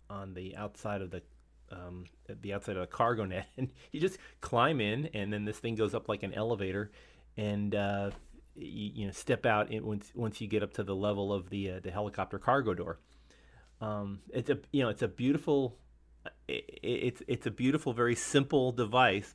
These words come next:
but it's, uh, it, it does <laughs> the exact job it was designed for. Um, I, uh, and it's, you know, it, it's just, and it's d-, designed by this guy that was, you know, he was a deckhand who would tinker and created this amazing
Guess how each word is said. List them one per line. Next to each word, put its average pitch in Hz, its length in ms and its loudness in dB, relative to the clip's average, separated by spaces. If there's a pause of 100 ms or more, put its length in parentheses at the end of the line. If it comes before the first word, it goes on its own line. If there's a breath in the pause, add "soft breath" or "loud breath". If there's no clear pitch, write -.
(120)
but 107 380 2
it's, 104 400 -6
uh, 113 240 0
it, - 180 -8
it 113 240 -8
does 120 380 2
<laughs> - 60 -16
the 120 200 -6
exact 135 320 2
job 120 280 6
it 104 60 -6
was 104 140 -2
designed 117 440 -4
for. - 280 -10 (640 loud breath)
Um, 101 440 0 (580)
I, 107 280 -4
uh, 101 320 -2 (640)
and 139 160 2
it's, - 280 -6
you 196 80 4
know, 156 80 4
it, 143 180 2
it's - 180 2
just, - 340 4
and 160 280 6
it's 165 120 0 (160)
d-, - 100 -10 (240)
designed 156 500 6
by 135 260 6 (100)
this - 220 -8
guy 131 280 6
that 127 140 4
was, 110 140 0 (100)
you 127 120 -2
know, 101 60 0
he 127 60 2
was 127 100 2
a 120 40 2
deckhand 110 600 4
who 113 120 2
would 107 180 -2
tinker 139 340 4
and 110 220 0 (260 loud breath)
created 131 500 2
this 107 220 -4 (480)
amazing 117 720 4